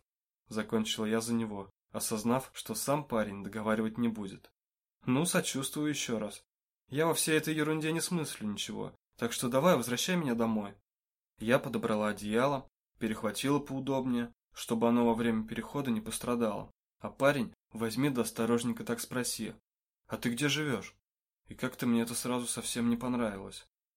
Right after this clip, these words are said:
Настороженно глянула на мага, с опаской проговорила: «В Лека». «Фух». Этот сразу расслабился, выдохнул облегчённо и с улыбкой заключил:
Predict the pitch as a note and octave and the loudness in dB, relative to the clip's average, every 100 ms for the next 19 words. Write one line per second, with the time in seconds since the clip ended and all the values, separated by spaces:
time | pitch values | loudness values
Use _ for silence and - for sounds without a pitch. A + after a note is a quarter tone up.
0 | _ _ _ A2 - A2 B2 C3+ A2+ G#2+ | _ _ _ -12 -4 0 2 2 0 0
1 | A#2 A#2 A#2 A#2+ A#2+ G#2 F#2+ F#2 - - | 2 2 2 2 2 0 -4 -10 -18 -18
2 | - G2 A#2 A#2 - - G#2 A2 A2 G#2+ | -10 -4 -2 -2 -4 -6 -4 0 0 -2
3 | G2 - _ _ _ - G2+ G2+ F#2 F#2 | -6 -12 _ _ _ -10 -6 -6 -6 -6
4 | - - _ _ _ - C3+ B2+ A#2 - | -8 -12 _ _ _ -6 0 2 2 -4
5 | - _ _ _ _ _ _ - C3 B2+ | -16 _ _ _ _ _ _ -2 -2 0
6 | - A2+ A2 A2+ A2 - A2 G2 G2 - | 0 0 2 2 0 0 -2 -4 -8 -10
7 | - - _ _ _ A2 A#2+ A#2 - A2 | -12 -18 _ _ _ 0 2 2 0 -2
8 | G#2+ G#2+ - - B2+ C3+ A2 - _ - | -2 -4 -2 0 2 0 -4 -8 _ -12
9 | F2+ - A2+ A2 A2+ G#2+ A2 A2+ - G#2+ | -6 -2 -2 -2 -6 -6 -2 -2 -2 -4
10 | G2+ | -8